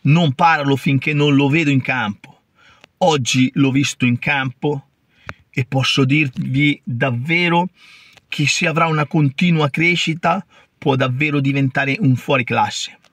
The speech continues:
Loftus-Cheek ha fatto molta quali-, quantità, è un bel giocatore, avendo una stazza fisica come la sua ci vuole un attimino di più per, eh, per carburare,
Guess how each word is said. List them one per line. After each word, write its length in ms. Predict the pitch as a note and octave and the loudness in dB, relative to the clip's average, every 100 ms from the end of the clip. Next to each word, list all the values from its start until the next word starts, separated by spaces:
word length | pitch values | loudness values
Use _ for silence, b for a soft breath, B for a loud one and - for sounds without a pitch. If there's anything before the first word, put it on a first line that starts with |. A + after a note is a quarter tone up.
| _ _ _ _ _ _ _ _ _ _ _ _ _ | _ _ _ _ _ _ _ _ _ _ _ _ _
Loftus-Cheek 680 | - D3 - F3 - C4 F#3+ | -2 -2 0 -2 0 -2 -2
ha 60 | F3 | -4
fatto 460 | F#3+ D3+ E3+ E3 F#3+ | -2 -2 0 0 4
molta 360 | F3 E3+ F3 | 4 2 0
quali-, 340 | C#3 D#3+ D#3 D3 | 0 0 0 -4
quantità, 800 | - E3 D3+ - C#3 G3 A#3+ A3+ F#3+ G3 _ _ _ _ _ _ - | -4 -2 0 -2 -2 0 -2 -4 -8 -10 _ _ _ _ _ _ -6
è 80 | D3 | -2
un 160 | D#3 | 0
bel 180 | D#3 E3 | 0 0
giocatore, 640 | C#3 D3 D#3 - F#3+ G3 - B B B B B _ | 0 0 -2 -2 0 -2 -4 B B B B B _
avendo 540 | D#3 D3+ E3+ E3 D#3+ | 0 0 0 2 2
una 200 | D#3+ D#3 | 2 2
stazza 440 | D3 - D3 - D3+ | 0 -4 -6 -4 -2
fisica 500 | D#3 D3 C#3+ - C#3 | 0 0 -2 -4 -4
come 260 | - C#3+ | -2 0
la 100 | C3 | 0
sua 420 | C3 D3 C3+ A#2+ A#2+ | -2 0 2 0 -2
ci 260 | - - | -2 0
vuole 600 | B2 C3 C#3 C3 A#2+ A#2 - | 0 2 2 2 0 -2 -2
un 160 | C3 | -2
attimino 500 | C#3 - C3+ C#3+ C3+ | -2 -2 0 0 0
di 200 | A#2+ B2+ | -2 -4
più 480 | A#2+ C#3 E3+ C#3+ G#2 A#2+ - _ _ _ _ _ _ - | -2 0 2 2 0 -8 -18 _ _ _ _ _ _ -2
per, 580 | C3 C3 A#2+ A#2 A2+ - | 0 0 0 0 -2 -2
eh, 680 | B2 A2 A2 G#2+ G#2 G#2 - B B B B B _ | -2 0 0 0 0 -2 -6 B B B B B _
per 240 | - C#3+ | -2 -2
carburare, 1040 | - D3 C3 A#2+ B2+ D3+ D#3 A#2+ G2+ - | -2 -2 -2 0 2 4 2 2 -4 -14